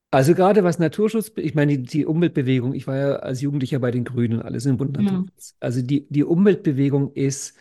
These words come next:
Speaker 1: mindestens hundert Jahre alt in unserer Kultur. Das fängt an Anfang des zwanzigsten Jahrhunderts.
Speaker 2: Mhm.
Speaker 1: Das ist ja mit dieser, zurück zur Natur, ich meine, Rousseau ist ja noch früher,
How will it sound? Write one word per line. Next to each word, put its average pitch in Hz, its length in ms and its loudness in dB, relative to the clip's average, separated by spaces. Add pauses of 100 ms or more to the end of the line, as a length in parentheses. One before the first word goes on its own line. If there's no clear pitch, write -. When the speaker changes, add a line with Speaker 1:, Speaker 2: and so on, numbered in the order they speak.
(640)
Speaker 1:
mindestens 180 800 6
hundert 160 320 0
Jahre 139 260 -2
alt 117 160 -6
in 120 60 -8
unserer 127 240 -4
Kultur. 180 480 -4 (600)
Das 117 220 0
fängt 156 460 0
an 147 260 0
Anfang 139 400 -2
des 127 140 -2
zwanzigsten 120 480 -6
Jahrhunderts. 113 600 -10 (260)
Speaker 2:
Mhm. 196 200 -2
Speaker 1:
Das - 220 -4
ist - 180 -4
ja 131 120 4
mit 123 180 2
dieser, 117 440 2 (520)
zurück 147 320 0
zur 139 100 2
Natur, 139 360 2
ich 131 100 0
meine, 131 160 0
Rousseau 123 300 -4
ist 120 80 -2
ja 120 60 -2
noch 107 160 -4
früher, 110 440 -8